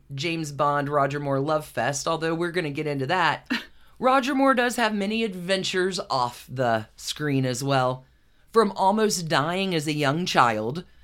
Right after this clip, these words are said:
to living out his final days in luxury in Switzerland, Roger Moore experiences the full scope of what life had to offer.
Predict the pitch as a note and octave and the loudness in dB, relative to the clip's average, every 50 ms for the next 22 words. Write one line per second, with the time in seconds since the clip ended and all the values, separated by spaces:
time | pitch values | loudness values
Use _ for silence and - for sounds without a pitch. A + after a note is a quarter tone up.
0 | - - - - - F#3+ E3 D#3 D3+ D3+ E3 E3 E3 F#3 F#3+ F3+ E3+ E3 D#3+ E3 | -20 -20 -14 -8 -4 -2 -2 -2 -2 -2 -2 -2 -2 -2 -2 -2 0 2 2 2
1 | - C3+ E3 E3+ C#3 - - - D3 D3 D#3 D#3+ D#3 D3+ D3 C#3+ C#3 C#3 C#3 C#3 | 0 -2 -4 -4 -4 -4 0 0 0 2 0 -2 -4 -2 0 0 0 0 0 -2
2 | C3+ C3+ - - D3+ D3 D3 D3 D#3 E3+ F3 F3+ F3+ D#3+ D#3 F#3+ F#3+ G3+ G#3 G#3 | -4 -6 -6 -4 -4 -2 -2 -2 0 0 0 0 -2 -4 -2 -2 -2 -2 -2 -2
3 | G#3 G#3 G3+ - G#3 B3 A#3+ - - E3+ D3 C#3 C3 A#2 A2 A2 A2+ B2 C3+ C3+ | -4 -4 -6 -6 -6 -8 -6 -6 -4 -2 -2 -2 -2 -2 -4 -4 -4 -6 -6 -8
4 | C3+ - _ _ _ _ _ _ _ D3+ F3 E3+ F3 F#3+ F#3 A#3 A#3+ A3 F#3+ E3+ | -10 -16 _ _ _ _ _ _ _ 2 2 2 2 2 0 -2 0 0 0 0
5 | D#3+ D#3 C#3+ C#3 - - - _ D#3 D3+ D#3 D3+ D#3 D#3 D3+ - - - D#3+ D3+ | 0 -2 -2 -4 -8 -10 -6 _ -2 -2 0 0 -2 -2 -4 -4 -4 -4 -4 -4
6 | C#3 C#3 D3 E3 D#3 C3+ - - F3 F3 E3+ E3 D3+ - - - - - D#3 C#3 | -4 -8 -6 -6 -8 -8 -6 -4 -4 -2 -2 -4 -6 -8 -10 -10 -6 -4 -2 -2
7 | G#2+ F2+ - - - - C#3+ D3+ D#3 D3+ D3+ C3+ C#3 D3 C#3 - - C3 C3 C3 | -2 -4 -6 -8 -2 0 2 2 2 0 -2 -2 0 0 0 0 -2 -4 -2 0
8 | A#2+ A#2 A#2 A2+ - - - - C3 B2 A#2+ A#2 A#2+ A#2+ - - - A#2 A2+ A#2 | 0 0 -2 -4 -10 -16 -12 -4 0 0 0 0 0 -4 -8 -6 -4 -4 -4 -6
9 | - _ - E2+ F2 E2+ - - B1 - - - | -8 _ -4 -4 -4 -4 -6 -12 -12 -12 -14 -18